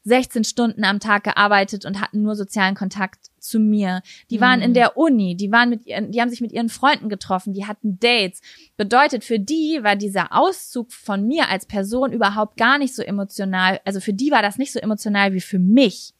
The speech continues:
Speaker 1: Verstehst
Speaker 2: Ich
Speaker 1: du?
Speaker 2: versteh's, ja.
Speaker 1: Ich hab, das war für mich so voll das Ding. Außerdem hab, haben wir ja die Situation verlassen und die sind ja alle zusammen in dieser Wohnung geblieben.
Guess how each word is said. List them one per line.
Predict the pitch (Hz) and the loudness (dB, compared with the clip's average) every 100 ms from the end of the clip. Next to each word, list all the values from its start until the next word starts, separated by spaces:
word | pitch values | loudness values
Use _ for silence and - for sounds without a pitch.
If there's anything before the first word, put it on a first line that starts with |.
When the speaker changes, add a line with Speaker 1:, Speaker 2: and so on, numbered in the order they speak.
| _ - | _ -4
Speaker 1:
Verstehst | 180 - 233 294 - | -2 2 2 2 0
Speaker 2:
Ich | |
Speaker 1:
du? | 370 | 0
Speaker 2:
versteh's, | 440 508 - 190 180 175 170 - | 0 0 -4 -6 -4 -4 -6 -8
ja. | 190 190 | -6 0
Speaker 1:
Ich | 190 175 | 0 2
hab, | 240 208 | 2 2
das | 226 | 0
war | 226 214 | 2 2
für | 233 | 0
mich | 220 254 285 - | 2 0 0 -4
so | 202 | -6
voll | - 240 233 226 | 0 2 4 4
das | 208 - | 0 -2
Ding. | 247 262 220 | -2 0 0
Außerdem | 202 208 190 196 | -2 -2 -4 -2
hab, | 202 - - | -4 -6 -8
haben | 196 190 190 | -4 -2 2
wir | 233 | 4
ja | 202 | 4
die | 175 170 | 2 -4
Situation | - 175 - 180 | -6 -8 -6 -8
verlassen | 170 170 165 165 190 | -6 -4 -4 -4 -4
und | 180 190 | -4 -2
die | 196 | -4
sind | 180 180 | -2 -4
ja | 170 110 - _ | -4 -6 -10 _
alle | - 175 170 | -2 0 0
zusammen | - 185 185 202 | -2 2 2 2
in | - 214 | 2 2
dieser | 226 185 175 214 | 2 2 0 2
Wohnung | 269 202 170 | 2 2 0
geblieben. | 160 175 - | -6 -8 -10